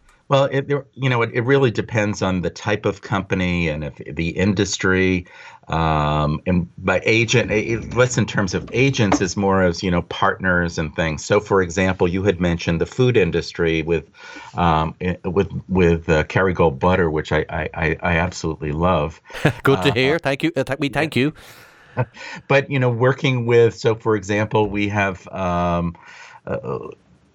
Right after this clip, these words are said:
Speaker 1: um, distributors and, and dealers that, that help to, there's a, a company that I interviewed for the book called, uh, World Finer Food, um, which was a spe-, and they,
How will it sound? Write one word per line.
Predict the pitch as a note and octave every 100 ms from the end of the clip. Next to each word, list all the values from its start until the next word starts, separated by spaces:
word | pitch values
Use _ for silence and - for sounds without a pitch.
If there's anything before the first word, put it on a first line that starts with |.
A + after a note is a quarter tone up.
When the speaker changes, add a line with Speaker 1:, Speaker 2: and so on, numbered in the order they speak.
| _ _ _ _ _ _ _ _ -
Speaker 1:
um, | F#2 E2 D#2+ D#2 F2 - _ - - - - _ F#2+
distributors | F2+ A2+ - B2 A2 A2+ A2+ G#2+ G2+ F#2
and, | E2+ F2+ -
and | F2 F2
dealers | D#2 G2+ G#2+ G#2+ G2+ F#2
that, | F2+ E2
that | - F#2+
help | F2+ G#2 G#2 -
to, | - F#2 F2 F2
there's | F2 F2
a, | F#2+
a | - F2+
company | - G2+ G2 F#2
that | E2+
I | F2
interviewed | F2 F2+ F#2 E2+ E2+ -
for | F#2
the | E2
book | E2+ E2+
called, | - D#2 -
uh, | - E2+ D#2
World | F2+ F#2+
Finer | - G2 F2+ E2+ E2+
Food, | - A2 G#2+ E2 C2 - - - -
um, | - F#2
which | - F#2 F#2
was | F#2+ F2
a |
spe-, | E2+ - - G2+ -
and | G2+
they, | F#2 G2